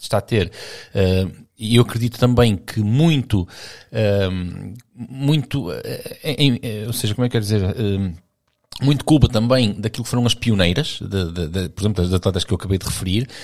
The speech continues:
que foram as pioneiras a, a, a desenvolver isto, porque, porque para que as coisas cheguem, por exemplo, ao nível que chegaram hoje, é preciso que tenha havido alguém, eh, aqueles que são os, os Inglourious Bastards, eh, eh, que tiveram lá, mas que não tiveram o devido destaque,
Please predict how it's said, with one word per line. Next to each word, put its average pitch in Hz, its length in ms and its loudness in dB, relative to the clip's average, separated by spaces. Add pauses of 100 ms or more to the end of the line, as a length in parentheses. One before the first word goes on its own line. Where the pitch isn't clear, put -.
(160)
que - 60 -14
foram 131 160 2
as 117 100 2
pioneiras 107 640 2
a, 92 60 -6
a, 92 400 -6
a 101 40 -6
desenvolver 95 420 0
isto, 107 140 0
porque, 139 300 -2 (380)
porque - 160 -12
para 175 140 -4
que 190 80 0
as 160 80 2
coisas 135 220 0
cheguem, 107 520 2
por 120 100 -8
exemplo, 120 260 0
ao 120 40 2
nível 127 180 0
que - 100 -6
chegaram 110 340 2
hoje, 110 320 0
é 139 80 -2
preciso - 220 -8
que 143 100 -2
tenha 143 100 2
havido 123 240 2
alguém, 120 560 2 (500)
eh, 104 280 2
aqueles 104 240 2
que - 80 -2
são 113 340 4
os, 104 300 0
os 95 200 -2
Inglourious 107 440 2
Bastards, 87 800 -2
eh, 90 480 -2 (640)
eh, 92 640 -2 (600)
que 139 160 -2 (120)
tiveram 135 360 0
lá, 131 160 0
mas 135 200 2
que - 100 -4
não 135 80 2
tiveram 127 480 4
o 135 60 2
devido 117 280 2
destaque, - 520 0